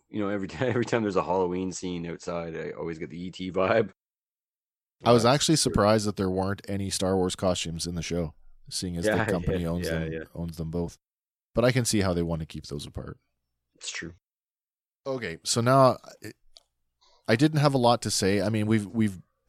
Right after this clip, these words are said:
Speaker 2: I th-, we've pretty much universally, I don't wanna say we've gushed, but we've been very high praise of the show.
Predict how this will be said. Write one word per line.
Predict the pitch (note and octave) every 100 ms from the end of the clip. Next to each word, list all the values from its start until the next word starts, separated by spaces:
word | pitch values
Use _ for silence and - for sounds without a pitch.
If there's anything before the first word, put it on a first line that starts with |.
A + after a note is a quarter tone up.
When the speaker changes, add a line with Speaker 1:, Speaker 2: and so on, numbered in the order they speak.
| -
Speaker 2:
I | -
th-, | - -
we've | - -
pretty | - E4 G4+
much | F#4+ -
universally, | D#3 F#3 B2+ C3+ - B2+ G#2 F#2+ - - -
I | -
don't | F3+
wanna | A#2+
say | A2+
we've | F2+ D#2+ D2+
gushed, | F2+ G2 E2+ -
but | F2+
we've | A2+ A2+
been | C3 B2
very | A2+ C3 A#2+
high | G#2+ A2
praise | G#2+ F#2+ F#2 G2+
of | A2
the | A2+
show. | - A#2 C3 D3+